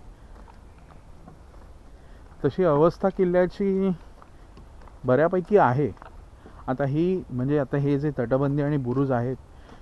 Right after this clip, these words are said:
हे कुठल्या काळातले सांगता येणार नाही, पण normally असं वाटतंय की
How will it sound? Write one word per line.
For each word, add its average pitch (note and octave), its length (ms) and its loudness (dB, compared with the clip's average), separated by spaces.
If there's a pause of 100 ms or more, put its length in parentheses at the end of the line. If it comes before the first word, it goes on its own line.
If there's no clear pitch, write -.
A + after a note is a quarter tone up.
(140)
हे C#3 60 -6
कुठल्या C#3 420 4
काळातले D3+ 480 4
सांगता C#3 340 0
येणार D3 260 4
नाही, C3+ 220 0 (1160)
पण G3+ 260 4 (440)
normally D#3 580 2
असं F3 220 0
वाटतंय E3 400 2
की F#3+ 220 -2